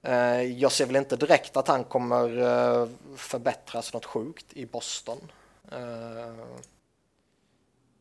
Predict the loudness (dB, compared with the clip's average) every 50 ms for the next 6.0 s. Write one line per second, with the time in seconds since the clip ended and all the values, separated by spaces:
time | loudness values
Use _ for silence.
0 | _ _ _ _ _ _ _ _ _ _ -12 -12 -6 0 2 4 6 6 8 10
1 | 8 8 8 6 2 2 0 -6 0 2 4 4 4 2 -2 -2 0 0 2 2
2 | 0 0 0 0 0 0 0 2 0 0 0 0 -4 -12 -14 -12 -8 -6 -4 -4
3 | -4 -4 -6 -4 -2 -2 -2 -2 -2 -10 -8 -8 -8 -8 -8 -10 -10 -12 -16 -18
4 | -20 _ _ _ -18 -16 -14 -12 -12 -12 -14 -16 -14 -8 -8 -8 -4 -4 -6 -6
5 | -6 -12 -12 -10 -8 -4 -2 -2 -2 -4 -6 -12 -14 -10 -8 -8 -8 -8 -10